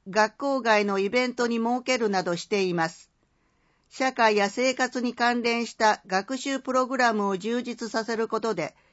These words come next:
子どもたちが主体的に協力して取り組み、深い学びを得られるよう努めています。変化の激しい社会をしなやかに生き抜くため、子どもたちには自分で考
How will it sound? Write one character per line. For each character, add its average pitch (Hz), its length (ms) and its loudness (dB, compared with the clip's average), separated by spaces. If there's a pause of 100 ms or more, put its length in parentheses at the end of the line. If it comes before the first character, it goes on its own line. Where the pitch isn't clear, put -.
(320)
子 240 140 -2
ど 254 100 2
も 254 140 0
た 214 160 0
ち 208 140 -4
が 185 260 0
主 - 180 -6
体 262 260 2
的 254 260 -4
に 240 140 0
協 240 220 0
力 226 320 -2
し - 80 -10
て 214 160 0
取 214 220 0
り 208 40 -12
組 196 260 -2
み、 - 40 -20 (460)
深 262 280 0
い 240 120 2
学 214 300 0
び 233 120 -2
を 233 100 2
得 226 140 2
ら 254 140 2
れ 262 100 2
る 233 140 0
よ 202 160 2
う 196 80 -2
努 262 240 -2
め 226 140 0
て 175 160 0
い 170 100 -2
ま 160 140 -2
す。 - 200 -20 (840)
変 254 280 -2
化 208 140 2
の 214 160 0
激 226 300 0
し 262 220 -2
い - 20 -8
社 240 180 -2
会 190 320 0
を 185 180 -2 (140)
し - 180 -4
な 262 140 2
や 247 140 2
か 220 160 2
に 208 160 0
生 214 240 -2
き - 20 2
抜 262 80 0
く 208 140 -2
た 165 160 -2
め、 170 180 -6 (340)
子 220 200 -2
ど 240 100 2
も 247 140 0
た 220 180 0
ち 208 140 -4
に 208 120 0
は 190 240 2 (120)
自 175 200 -6
分 254 280 -2
で 254 120 2
考 254 120 -4